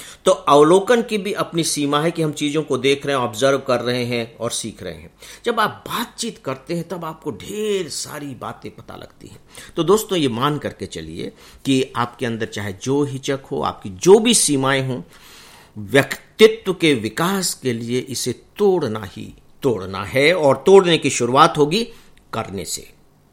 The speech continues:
Right? अब आप देखिए कि जो बातचीत के कौशल की जब बात होती है तो अक्सर एक बात कही जाती है, जैसे, अ, सेल्समैन के लिए कहा जाता है कि "You know,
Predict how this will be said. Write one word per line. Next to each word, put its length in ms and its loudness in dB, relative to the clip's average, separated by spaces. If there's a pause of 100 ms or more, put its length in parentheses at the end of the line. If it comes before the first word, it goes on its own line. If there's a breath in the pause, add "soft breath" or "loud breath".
(680 soft breath)
Right? 340 -4 (600 loud breath)
अब 140 2
आप 120 8
देखिए 380 4
कि 500 -2
जो 180 0
बातचीत 760 -2 (200)
के 80 -4
कौशल 540 4
की 440 -4
जब 260 -2 (240)
बात 360 0
होती 400 -8
है 360 -8 (240 soft breath)
तो 60 -6
अक्सर 420 -2
एक 180 -6
बात 280 -8
कही 140 -10
जाती 340 -18
है, 140 -20 (1120)
जैसे, 460 -2 (400 loud breath)
अ, 80 -4
सेल्समैन 600 4
के 140 0
लिए 160 2
कहा 220 -4
जाता 320 -2
है 100 -2
कि 260 -6
"You 120 0 (580)
know, 280 2